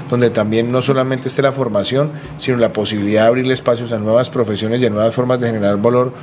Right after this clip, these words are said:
como lo de la economía creativa o la economía naranja que venimos defendiendo. De manera que diversificar, fortalecer el sector de hidrocarburos también, tener una lucha, óigame lo que voy a decir, frontal contra la corrupción.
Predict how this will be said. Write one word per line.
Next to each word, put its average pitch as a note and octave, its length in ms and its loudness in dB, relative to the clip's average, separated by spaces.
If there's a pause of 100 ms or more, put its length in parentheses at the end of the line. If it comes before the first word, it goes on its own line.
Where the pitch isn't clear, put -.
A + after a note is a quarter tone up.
(220)
como A2+ 240 0
lo G#2+ 60 2
de A2 60 4
la B2+ 80 4
economía A2 480 -2
creativa B2 480 2
o A#2 60 4
la G#2+ 80 0
economía G2+ 360 -2
naranja A2 340 2
que A2+ 200 0
venimos G#2+ 440 -2
defendiendo. G2+ 520 -2
De G2 80 0
manera A#2 260 2
que B2 220 -4 (360)
diversificar, B2+ 920 2 (160)
fortalecer A#2+ 600 0
el C#3 80 0
sector A#2+ 320 -2
de C3 100 2
hidrocarburos B2 600 0
también, B2+ 400 0 (300)
tener C3 400 0 (400)
una C#3+ 200 2
lucha, C#3+ 320 0 (200)
óigame D3+ 340 2
lo B2 100 0
que A#2 100 0
voy A2+ 120 4
a B2+ 40 2
decir, A#2+ 200 -2 (180)
frontal C3 580 0
contra C3 260 -2
la A#2 100 0
corrupción. G2 480 -6